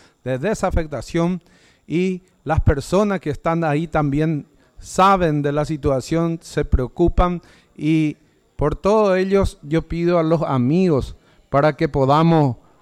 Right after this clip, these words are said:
eh, ayudarnos y para que se pueda aprobar esta tarde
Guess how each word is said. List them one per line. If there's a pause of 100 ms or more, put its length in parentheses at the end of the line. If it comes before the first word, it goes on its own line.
(240)
eh, (460)
ayudarnos (420)
y (480)
para
que
se
pueda
aprobar
esta
tarde